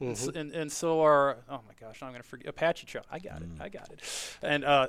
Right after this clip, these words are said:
Speaker 2: Arizona's the only place in the country where you can fish for both of 'em
Speaker 1: Hmm.
Speaker 2: legally. Anyways, you can do it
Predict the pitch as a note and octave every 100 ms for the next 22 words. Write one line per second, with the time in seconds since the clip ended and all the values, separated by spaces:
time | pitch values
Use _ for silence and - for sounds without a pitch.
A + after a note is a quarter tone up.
0 | - E3+ E3 F#3 G3 C#3 D3+ D#3+ - D#3+
1 | D3+ - F#3+ A#3 G3+ G#3 - C3 C3+ C#3
2 | C3+ C3+ B2 - D3 - C3+ C3 C3 -
3 | D3 C3 - - C#3+ C#3+ B2+ G2 C#3 C3+
4 | B2+ G#2 G#2 - B2 - - C#3 C#3 C3+